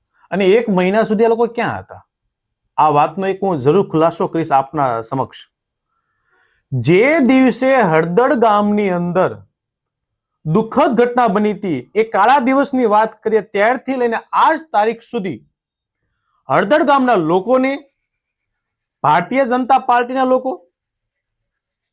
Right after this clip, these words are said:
કોંગ્રેસ સાથે જોડાયેલા સમાજના આગેવાનો, આમ આદમી પાર્ટી સાથે જોડાયેલા સમાજના આગેવાનોએ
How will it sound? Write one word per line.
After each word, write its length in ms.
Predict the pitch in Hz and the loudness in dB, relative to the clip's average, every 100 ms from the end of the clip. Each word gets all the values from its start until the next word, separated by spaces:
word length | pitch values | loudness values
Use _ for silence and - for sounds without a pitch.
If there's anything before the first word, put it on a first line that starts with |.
| _ _ | _ _
કોંગ્રેસ 440 | - 180 208 269 285 | -2 0 2 0 0
સાથે 220 | 254 247 | -2 0
જોડાયેલા 300 | 214 240 240 | 0 2 2
સમાજના 420 | 220 214 226 247 | 0 0 0 2
આગેવાનો, 580 | 247 247 254 254 302 - _ _ _ _ _ _ _ _ _ _ _ _ _ _ _ - | 2 2 0 0 -4 -12 _ _ _ _ _ _ _ _ _ _ _ _ _ _ _ -2
આમ 400 | 165 214 302 330 | 2 2 2 2
આદમી 380 | 208 226 233 254 | 0 0 -2 -4
પાર્ટી 420 | 202 208 220 233 | 0 0 0 -6
સાથે 220 | 226 214 | -6 -6
જોડાયેલા 320 | 175 202 214 | -4 -2 -2
સમાજના 460 | 208 196 196 190 180 | -2 -4 -6 -4 -2
આગેવાનોએ 680 | 185 226 220 214 190 117 | 0 0 0 -2 -8 -10